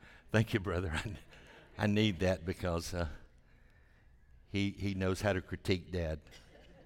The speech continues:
But they love to be there, and they love to be with family. It's in the middle.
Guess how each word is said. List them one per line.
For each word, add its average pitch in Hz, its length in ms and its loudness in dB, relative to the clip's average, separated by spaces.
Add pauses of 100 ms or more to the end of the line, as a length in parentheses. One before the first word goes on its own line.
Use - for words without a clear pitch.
(1000)
But 127 160 0
they 139 100 12
love 147 320 12
to 156 100 2
be 180 200 6
there, 120 280 6
and 123 220 2
they 127 100 8
love 135 380 6
to 139 100 4
be 117 420 0
with 143 200 0
family. 156 500 -6 (1040)
It's 123 180 4
in 165 160 8
the 160 60 8
middle. 156 400 6